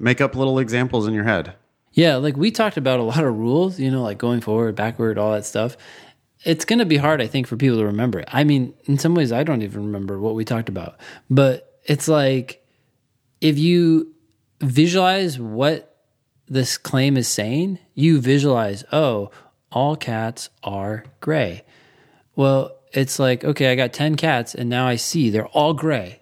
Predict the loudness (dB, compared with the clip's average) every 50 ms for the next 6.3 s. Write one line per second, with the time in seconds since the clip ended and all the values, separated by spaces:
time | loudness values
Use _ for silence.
0 | _ -6 -4 -4 -4 -6 -10 _ _ _ _ _ _ _ _ _ _ _ _ _
1 | -20 -10 -4 -2 -2 0 0 0 2 2 2 2 0 -2 -2 -6 -14 _ _ -16
2 | -14 -14 -14 -14 -10 -4 0 2 2 2 0 -2 -2 -2 0 0 0 0 0 -2
3 | -2 -2 0 0 0 0 0 -4 -10 -14 -12 -10 -6 -6 -4 -4 -2 -2 -2 -2
4 | -4 -8 _ _ _ _ _ -12 -4 -2 0 0 0 0 -2 -2 0 0 0 0
5 | 0 -2 -4 -2 -2 -2 -2 -2 -2 -4 -6 -4 -4 -4 -2 -2 0 0 0 0
6 | -2 -2 -4 -4 -6 -10